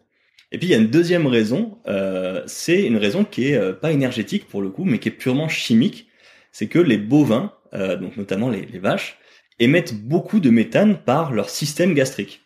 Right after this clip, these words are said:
Il y a une fermentation entérique dans leurs estomacs, et ça, ça émet beaucoup de méthane. Et le méthane est un gaz à effet de serre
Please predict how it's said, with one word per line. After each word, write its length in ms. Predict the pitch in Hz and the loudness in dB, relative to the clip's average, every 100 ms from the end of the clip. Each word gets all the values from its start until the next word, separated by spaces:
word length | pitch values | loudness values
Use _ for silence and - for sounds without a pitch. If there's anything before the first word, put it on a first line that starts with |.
| _ | _
Il 40 | 90 | -12
y 40 | |
a 60 | 90 | -10
une 280 | 87 151 156 | -10 -14 -10
fermentation 720 | - 160 147 139 123 - 131 | -6 -2 0 0 -2 0 0
entérique 380 | 113 104 143 127 | 0 0 -2 0
dans 120 | 101 | -2
leurs 200 | 98 110 | 0 0
estomacs, 440 | 113 104 104 190 - - _ | 0 0 0 0 -8 -20 _
et 60 | - | -6
ça, 80 | 156 | -4
ça 140 | 120 | 0
émet 140 | 107 107 | 2 2
beaucoup 260 | 143 185 | -2 -2
de 60 | 139 | 0
méthane. 440 | 113 - 139 196 - - _ _ | 0 -2 -4 -4 -6 -20 _ _
Et 60 | 107 | 0
le 120 | 113 | 4
méthane 500 | 127 123 160 208 202 - | 4 2 0 0 0 -4
est 180 | 110 | -4
un 160 | 113 101 | -4 -4
gaz 380 | 101 135 185 127 | 0 0 0 -2
à 60 | |
effet 160 | 107 110 | -2 -4
de 60 | - | -8
serre 320 | 123 202 | -6 -6